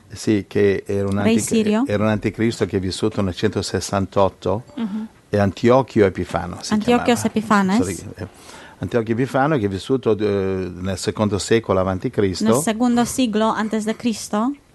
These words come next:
Speaker 1: E ha perseguitato gli ebrei
Speaker 2: Él persiguió
Speaker 1: e
Speaker 2: a
Speaker 1: li
Speaker 2: los
Speaker 1: uccideva a
Speaker 2: hebreos
Speaker 1: destra e a sinistra
Speaker 2: y mató a
Speaker 1: per
Speaker 2: ellos
Speaker 1: ellenizzarli. Cioè, f-, eh,
Speaker 2: Per?
Speaker 1: eh, vuol dire ellenizzare, vuol dire,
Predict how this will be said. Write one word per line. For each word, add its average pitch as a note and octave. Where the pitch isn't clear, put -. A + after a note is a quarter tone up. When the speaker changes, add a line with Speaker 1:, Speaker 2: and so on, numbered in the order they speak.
Speaker 1:
E B2
ha A2
perseguitato A2+
gli G#2
ebrei A#2
Speaker 2:
Él B3+
persiguió A#3
Speaker 1:
e -
Speaker 2:
a -
Speaker 1:
li A2+
Speaker 2:
los G#3+
Speaker 1:
uccideva -
a A#2+
Speaker 2:
hebreos A2
Speaker 1:
destra A#2
e G2+
a -
sinistra B2+
Speaker 2:
y C4+
mató G#3+
a G#3+
Speaker 1:
per G3
Speaker 2:
ellos -
Speaker 1:
ellenizzarli. G#2
Cioè, B2
f-, -
eh, G2
Speaker 2:
Per? A3+
Speaker 1:
eh, G2+
vuol G2+
dire G#2+
ellenizzare, G2+
vuol A2
dire, G#2